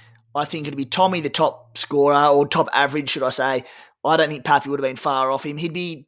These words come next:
below him, but not too far off. Uh, and then I reckon Nathan Cleary would be in third. Desi, the other one there is Nicho Hynes, who moved to the halves. Um, pretty unfamiliar spot for him.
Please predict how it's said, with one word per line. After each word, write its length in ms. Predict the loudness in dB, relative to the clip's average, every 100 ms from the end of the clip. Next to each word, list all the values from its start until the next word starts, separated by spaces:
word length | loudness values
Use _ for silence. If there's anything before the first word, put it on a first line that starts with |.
| -2
below 380 | 4 8 8 8
him, 160 | 2 -4
but 100 | -4
not 160 | -4
too 180 | -4 -4
far 220 | 0 0
off. 200 | 0 -4 -10 -20 _
Uh, 160 | -2 0
and 100 | 0
then 80 | 2
I 120 | 2
reckon 200 | 2 0
Nathan 300 | -2 -2 -2
Cleary 240 | -8 -6 -6
would 120 | -8
be 120 | -10
in 80 | -12
third. 340 | -8 -4 -6 -8 _ _ _
Desi, 260 | 2 2 2
the 100 | 4
other 160 | 6 6
one 160 | 4 2
there 200 | 0 0
is 200 | -4 -8
Nicho 420 | -8 0 2 2
Hynes, 440 | 2 0 -2 -6
who 80 | -8
moved 300 | -6 -6 -6
to 60 | -4
the 120 | -2
halves. 560 | 0 2 2 0 -4 -4
Um, 260 | 0 0 -2
pretty 180 | -4 0
unfamiliar 400 | 0 0 -4 -4
spot 340 | -4 -4 -4 -4
for 220 | -6 -4
him. 180 | -6